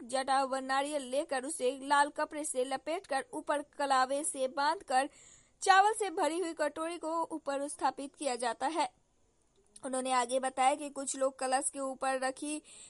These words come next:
गई कटोरी में ही घी का दीपक जला लेते हैं, ऐसा करना उचित नहीं है। कलश के ऊपर दीपक नहीं जलाना चाहिए। दूसरी बात यह है कि कुछ लोग कलश के ऊपर रखी कटोरी में चावल भरकर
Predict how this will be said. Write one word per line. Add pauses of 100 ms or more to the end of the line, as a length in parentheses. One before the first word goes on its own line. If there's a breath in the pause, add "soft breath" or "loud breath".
(140)
गई
कटोरी
में
ही
घी
का
दीपक
जला
लेते
हैं, (320 loud breath)
ऐसा
करना
उचित
नहीं
है। (800 loud breath)
कलश
के
ऊपर
दीपक
नहीं
जलाना
चाहिए। (240)
दूसरी
बात
यह
है
कि
कुछ
लोग
कलश
के
ऊपर
रखी
कटोरी
में (400 loud breath)
चावल
भरकर